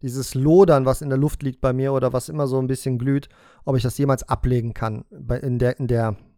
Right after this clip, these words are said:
in der Thematik. Das weiß ich nicht. Ähm,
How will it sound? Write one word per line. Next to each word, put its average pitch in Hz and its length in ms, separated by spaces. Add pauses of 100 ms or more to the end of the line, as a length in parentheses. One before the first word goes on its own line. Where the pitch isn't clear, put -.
(340)
in 110 120
der 110 180
Thematik. 120 560 (140)
Das - 180
weiß 120 160
ich 120 160
nicht. - 240 (1300)
Ähm, 233 480